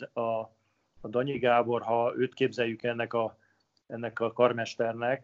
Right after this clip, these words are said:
akkor biztos, hogy a, a másodedzőnek egy, egy nagyon dinamikus,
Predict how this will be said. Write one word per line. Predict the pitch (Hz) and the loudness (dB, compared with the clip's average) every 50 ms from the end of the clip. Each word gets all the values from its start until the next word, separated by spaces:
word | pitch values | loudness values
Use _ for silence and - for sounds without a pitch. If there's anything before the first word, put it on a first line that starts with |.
| - - | -10 -18
akkor | - - - 117 110 - 127 123 113 | -10 -8 -8 -8 -4 0 0 0 0
biztos, | 139 143 - 165 147 - | 0 -2 0 0 -2 0
hogy | - 127 131 | 2 4 4
a, | 123 127 139 - | 6 4 4 0
a | - 117 | -4 -2
másodedzőnek | 123 131 139 139 135 - 139 127 127 123 127 120 113 120 131 127 127 131 131 127 - 123 | 0 0 0 0 0 -2 -2 0 0 0 -2 -2 -2 -2 -2 0 0 0 -2 -2 0 0
egy, | 123 123 120 117 - | 0 0 0 -4 -8
egy | - 135 120 | -10 -10 -8
nagyon | 123 135 139 139 131 131 123 110 | -4 -4 -4 -2 -4 -4 -4 -4
dinamikus, | 127 135 139 131 127 127 120 - - 120 113 - - - - | -2 0 2 2 0 0 -4 -6 -4 -6 -6 -6 -8 -12 -14